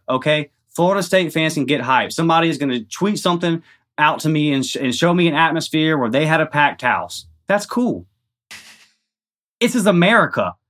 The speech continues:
Anybody can do that in football.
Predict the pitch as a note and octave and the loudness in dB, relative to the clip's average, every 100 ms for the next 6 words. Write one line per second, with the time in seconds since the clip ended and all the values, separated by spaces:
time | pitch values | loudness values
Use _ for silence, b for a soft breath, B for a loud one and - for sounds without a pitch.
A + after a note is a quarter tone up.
0 | _ _ _ G3+ A#3+ B3+ F#3 F3 E3+ E3+ | _ _ _ 4 6 6 6 4 4 0
1 | C3+ G3+ G#3+ C#3+ C#3 C#3 - F#3+ C#3+ G#2 | 2 2 4 2 2 0 0 0 0 -2
2 | - | -6